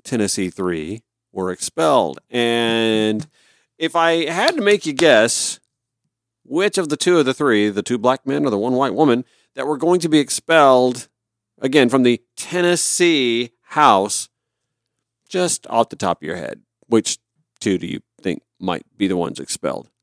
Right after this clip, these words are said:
I'm just gonna go ahead and presume you guessed right here. Uh, it was the two males, probably because they were males. Or maybe because both their names are Justin. Likely not because they're both black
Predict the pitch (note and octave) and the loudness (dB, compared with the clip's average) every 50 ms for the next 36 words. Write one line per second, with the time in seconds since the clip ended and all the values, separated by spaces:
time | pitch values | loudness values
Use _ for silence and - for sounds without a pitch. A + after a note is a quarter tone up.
0 | _ _ _ _ _ _ _ _ _ _ _ - F#3 G3 G3+ F#3 F#3+ F#3 D#3 C#3+ | _ _ _ _ _ _ _ _ _ _ _ -10 -8 -6 -6 -4 -4 -4 -2 -2
1 | D3 D3 D3 C#3+ D3+ D3 B2+ A2+ A2 - A2+ G2+ A#2+ B2+ B2 A2+ G#2+ G#2+ A2 F2 | -2 -2 0 0 0 -2 -2 -2 -4 -6 -4 0 2 2 4 4 2 0 0 0
2 | G2+ F#2 F#2 - - - F#2+ F2+ F2+ F2+ F2+ G2 G2 G2 G2 F#2+ - _ _ _ | 0 0 0 0 0 0 0 2 0 0 0 -2 -2 -2 -2 -6 -10 _ _ _
3 | - F#2+ F#2+ F#2 F2+ F2+ F2+ F2+ F2 F2+ - G#2+ G#2+ - - G#2 G2 F#2+ F#2 F2 | -8 -6 -4 -4 -4 -4 -4 -6 -6 -8 -8 -8 -8 -8 -6 -6 -4 -4 -4 -4
4 | E2+ E2+ E2+ D#2+ - - - - _ _ _ _ _ _ _ _ - G#2+ - - | -6 -6 -8 -6 -8 -8 -8 -10 _ _ _ _ _ _ _ _ -8 -8 -8 -6
5 | - - D#3+ C#3+ A#2+ A2 G#2+ G#2 F#2+ F2 E2 E2+ - - - B3 B3 A#3 G#3 E3+ | -4 -4 -2 -2 -2 -2 -4 -4 -4 -6 -6 -8 -10 -6 -2 -2 -2 -2 -2 -4
6 | D3+ D3 - D3+ C3+ A#2 C3+ B2 A2 G#2 G2 F2+ - _ _ _ E2 F#2 G2+ G#2 | -4 -2 -2 -2 0 0 0 2 2 2 0 -2 -4 _ _ _ -8 -6 -6 -4
7 | F#2+ F2 D#2+ D#2+ - - _ _ _ _ _ _ _ _ _ _ _ _ - D3 | -6 -6 -8 -12 -16 -20 _ _ _ _ _ _ _ _ _ _ _ _ -4 -2
8 | F#3 G3+ G#3+ A3+ G3 C#3+ - D#3+ - E3+ D#3+ C3 - _ _ _ C3 C3+ C#3+ C3+ | -2 -2 -2 -4 -8 -10 -8 -4 -2 -2 -2 -2 -6 _ _ _ -2 -2 0 0
9 | D3 C3 B2+ B2+ B2+ A#2+ G#2+ A2 F#2+ - _ _ _ _ _ _ _ - - B2+ | -2 -2 -2 -2 -4 -4 -6 -8 -10 -10 _ _ _ _ _ _ _ -4 -2 0
10 | A#2+ A#2 - - G2+ F#2+ - _ _ _ _ _ _ _ _ _ _ _ _ _ | 0 0 -2 -4 -8 -8 -8 _ _ _ _ _ _ _ _ _ _ _ _ _
11 | _ _ _ _ _ _ _ _ F3+ F#3+ G#3+ - D#3 C#3+ C3 B2+ C3 B2+ A#2+ A#2 | _ _ _ _ _ _ _ _ -4 -4 -2 -2 -2 -2 0 2 2 2 0 -2
12 | A#2 - A#2 A2 F2+ G#2+ G2+ F#2+ A2 G#2+ G2 - _ E2+ E2 F#2 A#2+ B2+ A2 | -6 -6 -6 -4 -4 -4 -2 0 0 -2 -2 -4 _ -12 -8 -6 -6 -8 -8